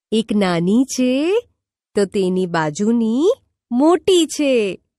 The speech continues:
પછી એક નાની છે, અને છેલ્લી તો સૌથી નાની છે.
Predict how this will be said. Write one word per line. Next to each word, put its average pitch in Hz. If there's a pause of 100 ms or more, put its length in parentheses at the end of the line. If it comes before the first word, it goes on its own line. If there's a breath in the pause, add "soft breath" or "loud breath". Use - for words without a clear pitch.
(640)
પછી 440 (280)
એક 381
નાની 254
છે, 190 (580)
અને 269
છેલ્લી 285
તો 311 (500)
સૌથી 392
નાની 202
છે. 269